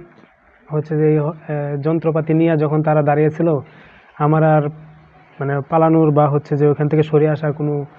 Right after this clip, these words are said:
আহ, সুযোগই নাই বললেই চলে। ফারহানা হোটেলের, আহ, just ও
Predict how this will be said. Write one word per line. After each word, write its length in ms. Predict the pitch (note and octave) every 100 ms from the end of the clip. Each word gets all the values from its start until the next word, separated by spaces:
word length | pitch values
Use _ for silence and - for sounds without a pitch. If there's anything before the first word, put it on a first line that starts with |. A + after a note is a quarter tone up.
| - - - -
আহ, 60 | C3+
সুযোগই 380 | - D#3 F3 E3 D#3 - D3
নাই 160 | C3+
বললেই 240 | C3 C3+ B2+
চলে। 240 | C#3 A#2+ - - - - - - - - _ _ _ _ _ _ _ _ _ - - - - -
ফারহানা 340 | F3 E3+ F#3+
হোটেলের, 420 | G3 G3 G3 G3+
আহ, 1120 | G3 - - - - - - - D#3+ D#3+ D#3 D3+
just 340 | E3 D#3+ F3
ও 100 | E3+